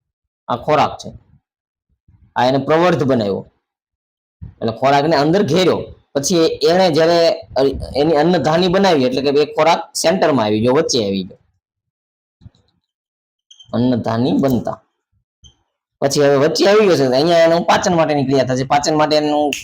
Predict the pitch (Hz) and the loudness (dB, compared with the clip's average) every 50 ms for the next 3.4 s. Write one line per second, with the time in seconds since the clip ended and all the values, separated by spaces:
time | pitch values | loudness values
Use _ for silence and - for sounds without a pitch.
0 | - _ _ - 156 160 160 151 156 170 165 156 123 120 107 - 110 120 123 143 | -16 _ _ -2 0 0 0 2 2 2 2 2 0 -2 -4 -4 -4 -2 0 0
1 | 151 143 156 165 156 156 156 - - _ _ _ _ _ _ _ _ _ _ - | 0 2 2 2 2 0 -2 -6 -10 _ _ _ _ _ _ _ _ _ _ -20
2 | - - - - _ _ - 120 127 110 98 - - - - - - - 160 160 | -20 -20 -20 -20 _ _ -2 0 0 0 0 -4 -8 -16 -18 -8 -6 -4 -2 0
3 | - 208 208 233 - - - | 0 0 0 0 -2 -6 -12